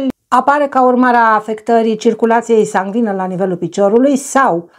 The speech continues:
a fibrelor nervoase care există la nivelul piciorului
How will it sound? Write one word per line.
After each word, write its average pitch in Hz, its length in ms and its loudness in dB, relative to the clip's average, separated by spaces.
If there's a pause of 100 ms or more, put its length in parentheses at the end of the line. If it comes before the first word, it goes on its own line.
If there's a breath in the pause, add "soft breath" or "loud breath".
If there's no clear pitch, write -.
a 233 180 2
fibrelor 269 720 0
nervoase 208 640 -2
care 185 360 -4
există 185 880 -8
la 220 200 2
nivelul 185 400 -2
piciorului 202 760 -2